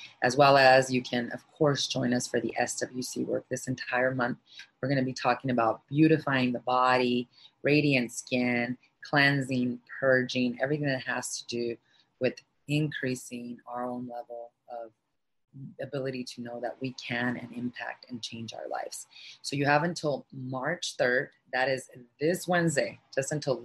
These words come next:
this Wednesday, to join us for the cl-, for these, uh,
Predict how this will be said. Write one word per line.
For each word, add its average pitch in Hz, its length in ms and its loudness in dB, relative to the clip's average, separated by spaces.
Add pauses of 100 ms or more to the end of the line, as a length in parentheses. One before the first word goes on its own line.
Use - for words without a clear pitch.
(160)
this 165 280 2
Wednesday, 135 520 0 (320)
to - 100 -6
join 135 300 2
us 135 180 0
for 123 140 -4
the 120 100 -6 (100)
cl-, 120 320 -2
for 120 140 0 (100)
these, 120 320 -4
uh, 113 280 -2